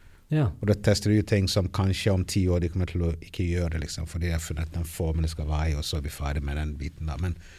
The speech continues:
Speaker 2: men tidlig i fasen så ser du at man, man, eh,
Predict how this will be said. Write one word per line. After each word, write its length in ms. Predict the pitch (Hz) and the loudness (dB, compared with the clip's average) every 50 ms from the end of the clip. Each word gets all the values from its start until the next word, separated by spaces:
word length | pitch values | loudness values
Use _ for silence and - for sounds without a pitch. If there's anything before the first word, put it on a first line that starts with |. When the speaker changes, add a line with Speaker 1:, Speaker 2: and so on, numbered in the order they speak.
| - - - - - - - - | -20 -20 -20 -20 -20 -10 -4 -2
Speaker 2:
men 140 | 98 90 - | -2 0 4
tidlig 320 | - - 147 131 110 101 95 | 6 8 8 8 8 6 4
i 60 | - | 2
fasen 340 | 101 98 107 107 - 87 82 | 2 2 2 2 2 0 0
så 160 | - 107 101 | 0 2 2
ser 300 | - - - 113 104 92 | 4 4 6 6 6 4
du 60 | 85 80 | 4 2
at 140 | 80 80 82 | 0 0 -2
man, 220 | 85 85 82 80 78 80 | 0 0 0 0 0 0
man, 220 | 82 85 85 85 82 82 | -2 -2 -2 0 0 0
eh, 520 | 82 82 82 78 76 78 82 85 85 101 | 2 2 0 0 -2 -2 -4 -4 -6 -8